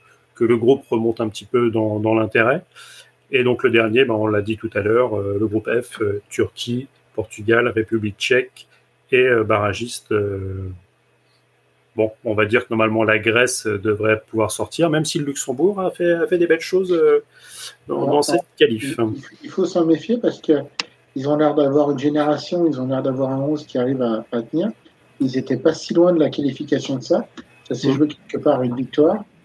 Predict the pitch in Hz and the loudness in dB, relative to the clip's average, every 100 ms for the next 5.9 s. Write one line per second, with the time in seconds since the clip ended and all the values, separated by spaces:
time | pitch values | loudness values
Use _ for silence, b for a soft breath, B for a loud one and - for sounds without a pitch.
0 | _ _ _ _ - 139 139 139 135 135 | _ _ _ _ 0 4 6 6 6 4
1 | 131 131 135 135 135 131 175 170 175 170 | 2 2 0 0 -2 0 -4 0 2 2
2 | 165 165 160 151 165 - 165 156 143 135 | 2 2 2 2 0 2 -2 0 -6 -8
3 | 147 131 156 226 - _ _ - _ _ | -10 -6 -4 -6 -8 _ _ -20 _ _
4 | _ 127 127 127 123 123 120 120 117 113 | _ -6 -4 -4 -2 -2 -2 -4 -4 -6
5 | 113 117 131 - - 135 - 127 | -8 -10 -12 -16 -16 -16 0 2